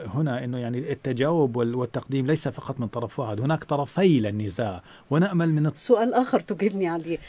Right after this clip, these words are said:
Speaker 2: هل تتفاوضون مع ال-، الجيش السوري الحر أو القوات المعارضة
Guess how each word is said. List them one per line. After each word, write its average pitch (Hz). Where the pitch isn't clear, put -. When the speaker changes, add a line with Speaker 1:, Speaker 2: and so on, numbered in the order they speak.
Speaker 2:
هل 202
تتفاوضون 185
مع 160
ال-، 160
الجيش 160
السوري 156
الحر 175
أو 165
القوات 160
المعارضة 165